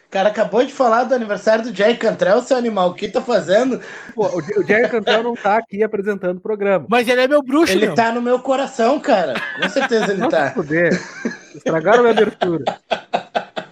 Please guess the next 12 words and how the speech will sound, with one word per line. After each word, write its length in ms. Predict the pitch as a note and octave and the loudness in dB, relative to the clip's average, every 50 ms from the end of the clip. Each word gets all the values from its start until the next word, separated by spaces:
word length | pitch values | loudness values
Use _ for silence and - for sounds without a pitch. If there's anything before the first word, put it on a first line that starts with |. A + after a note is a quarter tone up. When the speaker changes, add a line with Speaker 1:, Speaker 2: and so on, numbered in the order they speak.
| _ - - - - - - - - - - - - - - - - - - _ _ _ - | _ -10 -10 -10 -10 -10 -10 -12 -12 -12 -20 -20 -20 -20 -20 -20 -20 -20 -20 _ _ _ -12
Speaker 3:
E 100 | C4+ B3+ | -10 -8
também 460 | - - C4+ B3+ B3 A3 B3 C4 C#4 | -4 -4 -4 -4 -2 0 0 0 0
conosco 600 | C#4 - B3+ C4 B3 A#3+ A#3+ B3 A#3+ - - - B3+ | -2 -6 -8 -6 -2 2 2 2 2 2 0 2 2
aí, 120 | B3 C4 | 2 2
por 200 | - - C4 A#3+ | -2 -4 -2 0
último, 280 | B3+ C4 - - B3+ B3+ | 0 0 -2 -4 -6 -6
mas 260 | A#3+ A#3+ A#3+ A3 F3+ | -6 -8 -8 -8 -10
não 200 | G3 G#3+ B3+ C#4 C#4+ | -8 -6 -6 -6 -4
menos 300 | C4+ C4+ C#4 C#4 C#4 B3+ | -4 -6 -8 -8 -8 -10
importante, 920 | C4 A#3 - B3+ B3 A#3+ A#3+ _ - B3+ B3+ C4 C#4 C4 - - D4 D4 A3+ _ _ - | -12 -8 -2 0 0 0 -2 _ 0 2 2 2 2 -2 -6 -6 -6 -6 -6 _ _ -6
Paulo 680 | - - D#4 D4+ D4+ D4+ D#4 D#4+ D4 C4+ B3+ A#3+ A#3 | 0 2 2 2 4 4 4 4 4 4 2 0 -2
Guimarães. 960 | F#3 F#3 G#3+ G3+ G3 F#3+ F#3 F#3+ F#3+ G#3 A#3 A#3+ A#3+ A3+ G#3 E3 C#3 B2+ B2 | -4 -4 -6 -4 -2 -2 -2 0 -2 -2 -2 -2 -4 -6 -8 -10 -12 -16 -18